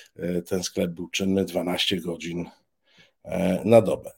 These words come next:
Nie wyciągam z tego diagnozy społecznej, ale wierzcie mi, zupełnie przypadkowe rozmowy w przypadkowych, e, sklepach. Więc, e, z całą pewnością Nowy Ład skupił uwagę, e,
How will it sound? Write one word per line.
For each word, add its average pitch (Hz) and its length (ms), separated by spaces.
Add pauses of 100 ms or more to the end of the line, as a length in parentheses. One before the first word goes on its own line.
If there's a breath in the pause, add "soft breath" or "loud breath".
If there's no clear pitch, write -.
(160)
Nie 165 240
wyciągam 165 440
z - 60
tego 107 200
diagnozy 101 420
społecznej, 117 460
ale 127 180
wierzcie 117 340
mi, 117 220
zupełnie 107 480
przypadkowe 95 640
rozmowy 87 440
w - 60
przypadkowych, - 920
e, 82 240
sklepach. - 560 (440 loud breath)
Więc, 117 280
e, 117 320 (240)
z - 80
całą 170 280
pewnością 139 680
Nowy 117 280
Ład 107 300
skupił 113 640
uwagę, 87 580
e, - 500